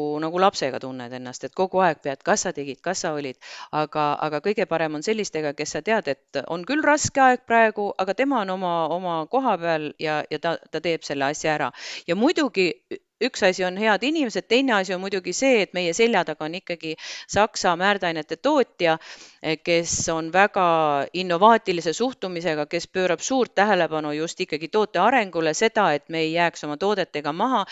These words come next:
vaid vastupidi, oleksime eespool, niimoodi, et, eh, need, need ongi, see ongi selline ilus ümmargune, ümmargune,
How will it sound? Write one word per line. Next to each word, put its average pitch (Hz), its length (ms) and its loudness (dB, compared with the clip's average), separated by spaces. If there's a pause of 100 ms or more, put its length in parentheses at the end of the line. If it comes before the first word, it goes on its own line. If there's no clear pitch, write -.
(220)
vaid 160 160 0
vastupidi, 175 520 0
oleksime 156 480 -2 (140)
eespool, 170 520 0 (380)
niimoodi, 160 400 -2
et, 147 160 -4 (180)
eh, 143 340 2
need, 202 440 4
need 262 180 4
ongi, 285 280 2 (140)
see 262 140 0
ongi 262 240 -2
selline 208 320 -2
ilus 220 380 -2
ümmargune, 180 580 -2 (380)
ümmargune, 175 680 -2